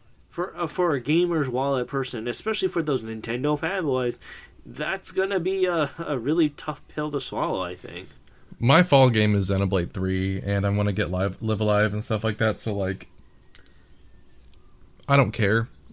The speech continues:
Speaker 2: at the moment.
Speaker 1: Yeah.
Speaker 2: I'll see when it gets closer. Girlfriend might want it. It might be something she wants for Christmas, and then we'll play it.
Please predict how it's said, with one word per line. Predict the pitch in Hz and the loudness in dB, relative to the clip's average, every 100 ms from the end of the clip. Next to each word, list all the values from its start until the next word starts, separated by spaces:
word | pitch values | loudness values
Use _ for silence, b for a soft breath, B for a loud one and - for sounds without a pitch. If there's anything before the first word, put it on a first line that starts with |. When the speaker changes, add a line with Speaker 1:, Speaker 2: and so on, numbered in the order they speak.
| - | -4
Speaker 2:
at | 127 | 0
the | 131 | 4
moment. | 135 139 139 | 6 6 6
Speaker 1:
Yeah. | 117 | 6
Speaker 2:
I'll | 143 | 4
see | - 127 | 6 6
when | 127 | 6
it | 120 | 4
gets | 113 | 2
closer. | - 110 107 120 | 2 2 4 2
Girlfriend | 101 104 113 110 | 4 4 4 2
might | 101 95 | 2 4
want | 139 143 | 4 6
it. | 123 | 4
It | |
might | 110 107 | 2 2
be | 113 | 0
something | 123 104 | 0 0
she | 101 104 | -2 -2
wants | 98 | -4
for | - | -4
Christmas, | - 110 107 110 104 | 0 0 2 0 0
and | 98 | 0
then | 98 | 0
we'll | 107 | 0
play | 110 120 120 | 0 2 4
it. | 123 | 2